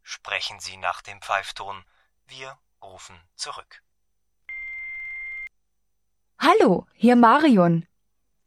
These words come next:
Speaker 2: Könnt ihr bald zurückrufen?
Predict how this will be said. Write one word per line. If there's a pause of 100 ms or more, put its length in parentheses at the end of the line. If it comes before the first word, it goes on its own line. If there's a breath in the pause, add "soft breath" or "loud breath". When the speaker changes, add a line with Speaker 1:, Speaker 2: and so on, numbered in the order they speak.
(600)
Speaker 2:
Könnt
ihr
bald
zurückrufen?